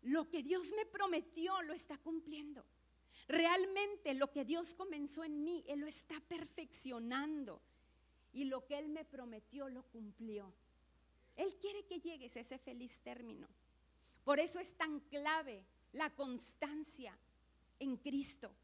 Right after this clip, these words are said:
Cada vez que tú superas una prueba, vas a ser testigo de quién es Dios. Cada vez que tú superas un obstáculo, verás la obra tan maravillosa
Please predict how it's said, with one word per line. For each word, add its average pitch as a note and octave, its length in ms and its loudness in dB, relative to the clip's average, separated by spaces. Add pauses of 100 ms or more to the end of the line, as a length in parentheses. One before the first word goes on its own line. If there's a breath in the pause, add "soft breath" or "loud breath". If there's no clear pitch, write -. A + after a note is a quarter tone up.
(640 loud breath)
Cada E4+ 280 10
vez F4+ 340 4
que D#4+ 100 4
tú D#4+ 180 2
superas D#4+ 600 6
una D#4 280 2
prueba, C#4+ 400 0 (480)
vas D4 240 2
a D#4+ 60 4
ser D#4+ 320 6
testigo D#4 1080 2
de C#4+ 360 2
quién F#4+ 360 -2 (300)
es D4+ 220 -8 (180)
Dios. C#4+ 220 -10 (1200 loud breath)
Cada E4+ 280 8
vez F4+ 360 6
que D4 120 6
tú F4 180 2
superas E4+ 680 6
un D#4+ 140 0
obstáculo, E4+ 840 6 (1040 soft breath)
verás D4+ 520 6 (180)
la C#4+ 260 6
obra E4+ 300 6
tan D4 280 4
maravillosa C4 1080 2